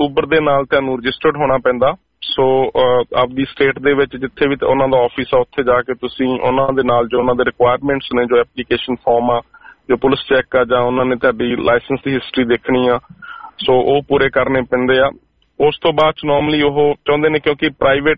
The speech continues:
ਕਾਰ ਇਹਦੇ ਵਿੱਚ ਯੂਜ਼ ਹੋਣੀ ਆ, ਸੋ ਉਹ ਪ੍ਰਾਈਵੇਟ ਕਾਰ ਦੀ ਇੰਸਪੈਕਸ਼ਨ ਕਰਦੇ ਨੇ। ਸੋ ਮੇਕ ਸ਼ੋਰ ਕਿ, ਅਹ, ਪ੍ਰੋਪਰ ਰੋਡ ਵਰਦੀ ਆ, ਸੇਫ ਆ, ਮਤਲਬ ਕਿ ਵਧੀਆ ਕੰਡੀਸ਼ਨ ਆ ਕਾਰ ਦੀ।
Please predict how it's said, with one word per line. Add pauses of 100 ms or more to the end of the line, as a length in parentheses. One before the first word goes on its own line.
ਕਾਰ
ਇਹਦੇ
ਵਿੱਚ
ਯੂਜ਼ (120)
ਹੋਣੀ
ਆ, (280)
ਸੋ
ਉਹ
ਪ੍ਰਾਈਵੇਟ
ਕਾਰ
ਦੀ
ਇੰਸਪੈਕਸ਼ਨ
ਕਰਦੇ
ਨੇ। (440)
ਸੋ
ਮੇਕ
ਸ਼ੋਰ
ਕਿ,
ਅਹ,
ਪ੍ਰੋਪਰ
ਰੋਡ
ਵਰਦੀ
ਆ, (400)
ਸੇਫ
ਆ,
ਮਤਲਬ
ਕਿ
ਵਧੀਆ
ਕੰਡੀਸ਼ਨ
ਆ
ਕਾਰ
ਦੀ।